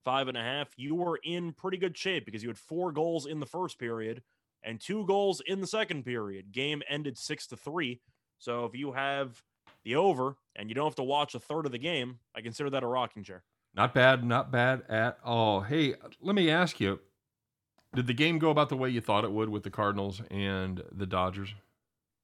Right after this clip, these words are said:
Speaker 1: I thought it was gonna be a low-scoring game. I thought there was value kinda on what you took with the Cardinals plus one and a half, but there was. It just didn't win.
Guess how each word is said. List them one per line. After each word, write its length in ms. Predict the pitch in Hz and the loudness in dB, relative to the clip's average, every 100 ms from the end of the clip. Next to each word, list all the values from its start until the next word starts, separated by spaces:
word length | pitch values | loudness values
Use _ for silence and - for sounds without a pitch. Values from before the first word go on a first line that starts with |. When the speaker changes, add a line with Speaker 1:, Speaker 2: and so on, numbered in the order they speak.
| _ _ | _ _
Speaker 1:
I 180 | 120 131 | -2 0
thought 140 | 147 | 0
it 40 | |
was 80 | 139 | 0
gonna 100 | 143 | 0
be 60 | 139 | 0
a 60 | 127 | 0
low-scoring 560 | 131 131 143 131 123 | 0 -2 -4 -4 -4
game. 320 | 123 139 165 - _ - | -4 -4 -6 -12 _ -6
I 260 | 107 113 | -2 -2
thought 280 | 113 123 120 | -2 -2 -2
there 100 | 127 | -2
was 100 | 113 | -6
value 720 | 107 120 123 123 123 123 120 - _ _ _ _ - | -2 0 0 0 -2 -2 -4 -8 _ _ _ _ -4
kinda 220 | 147 175 | 0 4
on 200 | 170 165 | 4 4
what 120 | 165 | 2
you 140 | 151 185 | 2 -2
took 280 | - 151 127 | -2 -4 -2
with 80 | 127 | -6
the 80 | |
Cardinals 400 | - 139 139 131 | -4 -2 -2 -4
plus 300 | - 143 135 | -6 -6 -6
one 200 | 135 135 | -4 -6
and 80 | 131 | -4
a 40 | 120 | -2
half, 420 | 139 127 117 - - | 0 -2 -4 -8 -8
but 300 | 113 107 104 _ _ | -4 -4 -8 _ _
there 100 | 113 | -4
was. 480 | 117 143 120 123 - | 2 4 2 0 -8
It 100 | 107 | -10
just 220 | 110 98 | -12 -8
didn't 260 | 117 104 | -8 -6
win. 380 | 101 127 110 120 | -6 -4 -4 -8